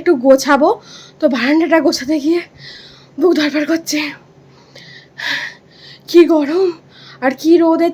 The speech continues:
তাপ বারান্দাতে, সবটা গোছাতে পারিনি, ওই ভারী ভারী এ চাগাতে পারি কখনো, অনেক কষ্টে কষ্টে চাগিয়ে গুছিয়েছি। তো নিচে থেকে তখন এলাম, তখন বাজে পৌনে দুটো, নিচে সমস্ত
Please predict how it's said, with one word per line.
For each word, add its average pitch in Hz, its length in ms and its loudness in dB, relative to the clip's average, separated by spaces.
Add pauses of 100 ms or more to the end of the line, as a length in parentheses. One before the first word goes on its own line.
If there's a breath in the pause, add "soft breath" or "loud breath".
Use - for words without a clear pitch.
(140)
তাপ 302 220 4 (100)
বারান্দাতে, 320 600 2 (1600 soft breath)
সবটা 311 320 2
গোছাতে 311 240 0 (100)
পারিনি, 294 320 4
ওই 302 60 2 (100)
ভারী 254 240 2
ভারী 294 160 2 (120)
এ - 20 -2 (100)
চাগাতে 254 400 0
পারি 254 180 0 (100)
কখনো, 349 280 4 (600 loud breath)
অনেক 302 160 0 (100)
কষ্টে 302 340 2
কষ্টে 302 220 2 (100)
চাগিয়ে 277 360 0 (100)
গুছিয়েছি। 349 560 2 (540 soft breath)
তো 320 60 4 (160)
নিচে 311 240 4
থেকে 370 160 2 (100)
তখন 349 180 2 (100)
এলাম, 330 180 4 (140)
তখন 294 200 2 (100)
বাজে 285 220 4 (100)
পৌনে 285 320 6
দুটো, 294 220 -2 (160)
নিচে 294 160 -2 (120)
সমস্ত 269 260 0